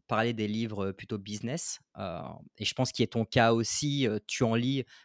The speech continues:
mais pour d'autres raisons. Euh, pourquoi est-ce que tu lis, euh, et je crois que toi, tu lis davantage, euh, de livres fiction, littérature, romans. Euh, pourquoi c'est important pour toi de lire ce genre de livre en tant que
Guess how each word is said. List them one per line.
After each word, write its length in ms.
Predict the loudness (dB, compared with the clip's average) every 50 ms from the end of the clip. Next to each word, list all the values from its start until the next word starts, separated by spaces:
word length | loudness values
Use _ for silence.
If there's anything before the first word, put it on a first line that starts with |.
| _ _
mais 140 | 0 0 0
pour 200 | 2 2 -2 0
d'autres 240 | 0 0 -2 -2 -2
raisons. 340 | -2 -2 0 0 -4 -4 -6 _ -20 -20 -20 -20 -20 _ _ _ _ -4
Euh, 440 | -2 0 0 0 0 -2 -2 -4 -8 -10 -14 -18 -20 _ _ _ _ _ _ _ _ _ _ _ _ _
pourquoi 240 | -4 -4 0 0 0
est-ce 100 | 0 2
que 80 | 0 -2
tu 220 | -2 -2 -4 -4
lis, 300 | -2 -2 0 0 2 2
euh, 300 | 4 2 2 0 0 -2
et 60 | -2
je 60 | -2
crois 140 | 0 0 -2
que 40 | 0
toi, 100 | 0 -2
tu 120 | -2 0 -6
lis 80 | -8
davantage, 680 | 0 2 2 4 4 2 -2 0 0 0 0 0 -2 -6
euh, 440 | -6 -4 -4 -6 -6 -8 -10 -10 -12 -14 -16 -18 -18 _ _
de 180 | -12 -4 -2
livres 480 | 0 2 2 2 2 0 0 0 0 -2
fiction, 600 | -2 -4 -10 -10 -10 -8 -6 -4 -4 -2 -2 -2
littérature, 580 | -4 -4 -2 -2 0 0 0 -2 -4 -4 -4 -4
romans. 420 | -2 -2 0 0 0 -2 -2 -6 _ _ _ _ _ _ _ _ _ _ _ -10
Euh, 120 | -10 -10 -10 _
pourquoi 260 | -6 -6 2 2 2 4
c'est 120 | 4 0
important 380 | 0 0 0 -2 -2 -2 -6 -6
pour 180 | -6 -12 -8
toi 160 | -2 -2 -2
de 60 | -2 -2
lire 160 | -4 -6 -6
ce 140 | -6 -8 -4
genre 180 | -2 -2 -2
de 100 | 0 0
livre 280 | -2 0 0 -2 -2 -4
en 80 | -6
tant 160 | -4 -4 -6 -6
que 320 | -6 -6 -6 -6 -6 -6